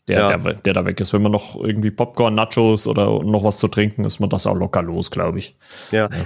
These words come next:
Speaker 2: Hast du, du bist ja wahrscheinlich häufiger im Kino. Hast du, hast du so eine, so eine Kinokarte?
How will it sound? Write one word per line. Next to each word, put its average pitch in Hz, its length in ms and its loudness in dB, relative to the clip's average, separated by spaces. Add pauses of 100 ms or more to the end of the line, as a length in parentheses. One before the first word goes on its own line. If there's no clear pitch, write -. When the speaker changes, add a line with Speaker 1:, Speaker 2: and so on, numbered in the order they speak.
Speaker 2:
Hast 147 160 0
du, 196 40 2
du 147 200 -2
bist 131 140 2
ja 143 100 4
wahrscheinlich 143 340 2
häufiger 120 280 2
im 90 100 -8
Kino. 101 180 -4 (160)
Hast 139 260 0
du, 226 160 4
hast 147 220 0
du 220 80 4
so 151 140 2
eine, 143 240 4
so 127 80 2
eine 131 120 4
Kinokarte? 175 840 0